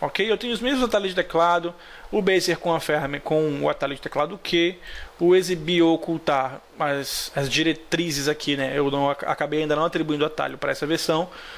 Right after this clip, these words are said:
ok? Mas é o pon-, contra o ponto e vírgula, a mesma, a mesma coisa. E aqui em janela, é, em ferramentas, gerenciamento de cores padrão, a mesma situação, padrão de pré-impressão europeu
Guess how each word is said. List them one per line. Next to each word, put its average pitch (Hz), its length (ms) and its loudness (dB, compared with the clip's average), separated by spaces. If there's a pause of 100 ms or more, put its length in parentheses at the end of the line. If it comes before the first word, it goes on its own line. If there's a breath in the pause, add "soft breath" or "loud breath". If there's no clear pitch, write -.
(140 loud breath)
ok? 170 280 0
Mas 160 160 -2
é 160 40 2
o 151 40 2
pon-, 147 200 -6
contra 151 280 -2
o - 40 -6
ponto 147 200 -2
e 139 40 -2
vírgula, 135 220 -2
a - 20 2
mesma, 190 300 -4
a 175 40 -4
mesma 185 260 0
coisa. 208 360 2 (360 loud breath)
E 220 100 2
aqui 208 260 -2
em 208 60 0
janela, 185 580 2 (180)
é, 147 140 2
em 151 100 -2
ferramentas, 175 600 0
gerenciamento 156 400 -2
de 147 80 -2
cores 139 300 -2
padrão, 160 500 0 (320 loud breath)
a 156 80 -2
mesma 151 220 -2
situação, 151 560 -2
padrão 131 420 -2 (380 loud breath)
de 147 100 -2
pré-impressão 143 640 -2
europeu 180 580 4